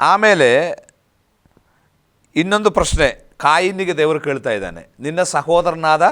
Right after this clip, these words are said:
ಹಾಬೇಲ್ನು ಎಲ್ಲಿ?" ಅಂತ ಅಲ್ವಾ? ನೋಡಿ, ಬೈಬಲ್ನಲ್ಲಿ ಎರಡು ಪ್ರಶ್ನೆ ಆದಾಮನಿಗೂ ಕಾಯಿನಿಗೂ ದೇವರು ಕೇಳಿದ್ದು, "ನೀನೆಲ್ಲಿ, ನಿನ್ನ ಸಹೋದರನೆಲ್ಲಿ?" ಈ ದೊಡ್ಡವನ ಸ್ಥಿತಿಯು ಅದೇ, ಅವನೆಲ್ಲಿ, ಅವನ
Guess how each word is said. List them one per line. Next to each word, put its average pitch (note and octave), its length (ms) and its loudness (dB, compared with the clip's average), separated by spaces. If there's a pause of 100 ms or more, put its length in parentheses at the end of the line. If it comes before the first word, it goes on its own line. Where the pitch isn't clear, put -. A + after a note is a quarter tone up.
(880)
ಹಾಬೇಲ್ನು D#3+ 560 2
ಎಲ್ಲಿ?" A#2 240 -4
ಅಂತ F2+ 180 -12
ಅಲ್ವಾ? A2 520 -4 (1200)
ನೋಡಿ, D#3+ 140 -8
ಬೈಬಲ್ನಲ್ಲಿ F3 640 0
ಎರಡು G3 220 4
ಪ್ರಶ್ನೆ D#3+ 640 -6
ಆದಾಮನಿಗೂ C#3+ 560 0
ಕಾಯಿನಿಗೂ A#2+ 440 -4
ದೇವರು G2 280 -10
ಕೇಳಿದ್ದು, D#2 360 -20 (920)
"ನೀನೆಲ್ಲಿ, F3 580 -2
ನಿನ್ನ D3+ 240 -10 (280)
ಸಹೋದರನೆಲ್ಲಿ?" F#2+ 840 -10 (920)
ಈ D3 80 -6
ದೊಡ್ಡವನ F3 560 2
ಸ್ಥಿತಿಯು E3+ 400 -4
ಅದೇ, A2 280 -2 (100)
ಅವನೆಲ್ಲಿ, F3 540 0
ಅವನ D3 320 -4